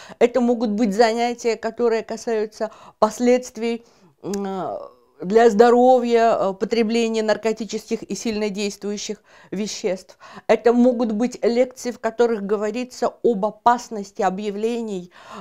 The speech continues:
э, которые мы периодически встречаем, штампованные на заборах, особенно где-то на окраинах городов, особенно в регионах,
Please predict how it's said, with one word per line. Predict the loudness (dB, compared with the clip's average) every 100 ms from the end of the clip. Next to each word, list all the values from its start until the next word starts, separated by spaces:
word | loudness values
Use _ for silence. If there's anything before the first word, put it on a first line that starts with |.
| -2
э, | 0 0 -2
которые | -6 0 0 2
мы | 0
периодически | -2 4 4 4 -2 -8 -12
встречаем, | -12 -10 -10 -4 -2 -2
штампованные | 0 2 2 2 2 2 0 -4 -6 -4
на | -2
заборах, | 0 0 -2 -2 0 0 -4 -6
особенно | -8 -4 -4 -4 -6
где-то | -8 -8 -8
на | -8 -8
окраинах | -6 -6 -6 -8 -12 -18 -20 -2
городов, | 4 4 4 2 0 2 2
особенно | -2 -4 -6 -4 -4
в |
регионах, | -4 -6 -4 -2 -2 -4